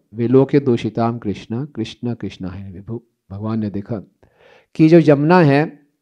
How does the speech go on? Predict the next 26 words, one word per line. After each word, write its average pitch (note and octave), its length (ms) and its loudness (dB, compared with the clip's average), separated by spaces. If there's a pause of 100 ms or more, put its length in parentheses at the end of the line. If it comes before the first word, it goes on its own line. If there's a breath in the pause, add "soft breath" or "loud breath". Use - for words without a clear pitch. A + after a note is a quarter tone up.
(120)
ये C#3+ 340 4
कालिया C#3+ 480 2
सर्प C3+ 340 -2
के C#3+ 80 4
द्वारा B2 280 2
दूषित A#2+ 520 -2
हो A2+ 80 2
गई G2 180 -4
है, G2+ 300 -8 (360)
और B2 160 2
उन्होंने C3 220 4
इच्छा C3+ 440 -2
की A2+ 480 -4 (260)
कि B2 80 -4
इसको A#2 600 -2 (120)
शुद्ध C3 280 -6
किया B2 280 0
जाए, G#2 260 -4
तो G#2+ 200 -8
सर्प B2 460 -4
को A#2+ 60 0
उन्होंने G#2 220 -4
वहाँ F#2+ 240 -8
से A2+ 240 -10
भगा G2 340 -12
दिया। - 300 -20